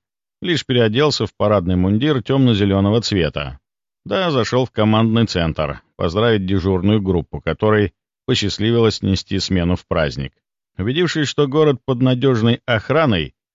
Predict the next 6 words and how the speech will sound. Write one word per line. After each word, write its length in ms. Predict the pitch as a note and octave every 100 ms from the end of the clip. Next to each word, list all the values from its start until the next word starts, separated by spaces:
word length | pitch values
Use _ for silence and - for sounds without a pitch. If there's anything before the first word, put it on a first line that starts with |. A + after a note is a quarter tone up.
| _
чистой 360 | - F#3 - D#3
совестью 420 | A#2+ C3+ B2+ B2
направился 560 | G#2+ F2 F#2+ G#2+ - F#2+
обратно 440 | E2 F2 E2 F#2
в 80 | E2
мэрию. 480 | E2+ D2+ C#2 B1+